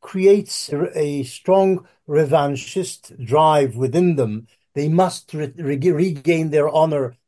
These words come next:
their self-respect by going to war, and if th-, not through diplomacy, through war, regain these territories they had lost to Israel. And this will bring us to the nineteen seventy-three war.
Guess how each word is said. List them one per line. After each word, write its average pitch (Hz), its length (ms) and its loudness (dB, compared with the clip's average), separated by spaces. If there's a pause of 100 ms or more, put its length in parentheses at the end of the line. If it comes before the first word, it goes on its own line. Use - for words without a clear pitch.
their 131 140 -2
self-respect 147 920 -2 (340)
by 147 180 0
going 185 400 2
to 165 100 -10
war, 160 400 -2 (140)
and 135 100 -10
if - 240 -12
th-, 175 160 -14
not 202 300 0
through 185 200 -2
diplomacy, 175 840 0 (240)
through 185 160 0
war, 180 580 4
regain 165 580 -2
these 143 220 -10
territories 143 760 -2 (240)
they 147 180 -2
had 123 200 -4
lost 135 560 -4 (100)
to 131 80 -6
Israel. 120 440 -6 (280)
And 131 100 -6
this 139 260 -6
will 139 320 -2 (460)
bring 185 340 2
us 139 200 -2
to 143 120 -10
the 139 100 -2
nineteen 135 500 -6
seventy-three 127 720 -6
war. 123 340 -2